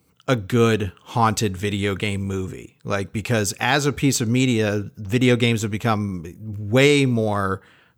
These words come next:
uh, commonplace and, and frequent in people's lives, even than they were in, in two thousand six. And it doesn't have to be a movie about gamer culture, which this is also trying to be. 'Cause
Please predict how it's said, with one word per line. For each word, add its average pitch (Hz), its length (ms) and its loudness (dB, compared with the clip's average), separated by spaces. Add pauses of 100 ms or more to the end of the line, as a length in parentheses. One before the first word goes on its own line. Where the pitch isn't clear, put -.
(120)
uh, 92 480 0 (160)
commonplace 107 800 0
and, 95 480 -6
and 92 500 -6 (640)
frequent 147 560 2
in 110 140 -2
people's 110 320 -2
lives, 104 320 0
even 151 560 2 (180)
than 120 360 0
they 135 80 4
were 135 240 4
in, 131 140 2
in 127 220 0
two 139 160 0
thousand 120 640 0
six. - 380 0
And 131 160 0
it 127 80 0
doesn't 156 240 2
have 143 220 0
to - 80 0
be 127 500 2 (800)
a 143 80 2
movie 123 340 4
about 107 460 0
gamer 120 360 2
culture, 123 440 0
which 92 200 -4
this 123 160 -2
is 123 120 -2 (120)
also 123 440 2
trying 107 480 -2
to 92 100 -6
be. 117 360 -2 (720)
'Cause - 200 -8